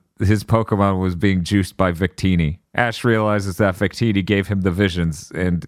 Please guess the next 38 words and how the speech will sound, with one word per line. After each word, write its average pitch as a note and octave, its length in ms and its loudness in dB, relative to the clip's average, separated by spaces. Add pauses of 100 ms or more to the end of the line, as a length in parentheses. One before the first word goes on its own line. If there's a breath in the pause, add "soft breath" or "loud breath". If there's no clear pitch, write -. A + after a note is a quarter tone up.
(200)
ate F#2 180 0
his E2+ 140 -4
Macaron E2+ 600 -2
and, E2 320 -4
uh, F2+ 140 -2 (140)
gave F2+ 260 -4
him F2+ 200 -2
the E2+ 120 -2
ability G2 380 -2
to F#2+ 80 -2
jump - 420 -4
across G#2+ 380 -2
the A2+ 80 -6
chasm. E2+ 500 -4 (600)
Ash G#2+ 180 -6
calls G2+ 320 -2
out A2+ 140 0
to G#2 80 -8
Victini G#2 360 0
and G2 140 -2
thanks A#2 320 -2
him. D#2+ 180 -2 (600)
Salon D#3 560 0
offers C3+ 440 0
the A#2+ 80 -4
Macarons A2 600 0
they G2 140 2
have, F#2+ 280 -2
and G#2 120 0
he, A#2+ 100 -2
Victini B2 480 0
eats A#2 300 0
some A2+ 200 0
of A2 60 0
them G#2+ 140 2
and G2 100 2
then G2 160 2
disappears. F2 640 -2